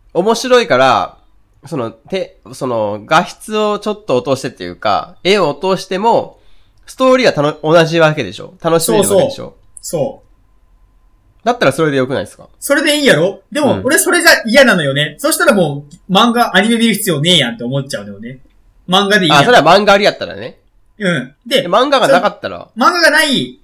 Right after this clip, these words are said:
Speaker 2: アニメの原作であれば、
Speaker 1: うん。
Speaker 2: まあ、ある程度は許す、許すっていうかいいけど、やっぱ綺麗な方が見てて、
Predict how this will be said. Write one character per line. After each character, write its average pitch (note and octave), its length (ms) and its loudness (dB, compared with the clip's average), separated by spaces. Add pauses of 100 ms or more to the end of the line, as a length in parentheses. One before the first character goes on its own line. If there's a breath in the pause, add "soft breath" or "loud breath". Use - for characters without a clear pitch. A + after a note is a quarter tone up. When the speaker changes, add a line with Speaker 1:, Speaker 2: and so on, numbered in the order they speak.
Speaker 2:
ア A#3 100 2
ニ F4+ 120 -4
メ F#4 80 -4
の E4+ 180 0
原 D#4 160 0
作 D#4+ 160 -4
で D4+ 80 2
あ C#4 80 6
れ D#4 100 2
ば、 - 460 2 (160)
Speaker 1:
う A#2 60 -14
ん。 G2 180 -14
Speaker 2:
ま G3 120 0
あ、 F#3 100 -2
あ G#3+ 80 4
る B3 60 2
程 C#4 180 0
度 D4 60 4
は B3 80 6
許 F#3+ 240 2
す、 - 200 -12 (100)
許 G3 200 0
す A3+ 60 -8
っ - 20 -12
て F#3 60 -4
い E3+ 40 -2
う E3 40 -4
か C#3+ 100 0
い F#3+ 140 2
い F#3+ 60 -2
け E3 80 -2
ど、 D#3 440 0
や E4+ 100 -2
っ F#4 40 -2
ぱ F#4 80 -6
綺 - 180 -10
麗 E4+ 180 0
な B3 140 2
方 G#3+ 180 0
が G3 220 2
見 G#3 100 -2
て A#3 140 0
て、 G#3+ 480 0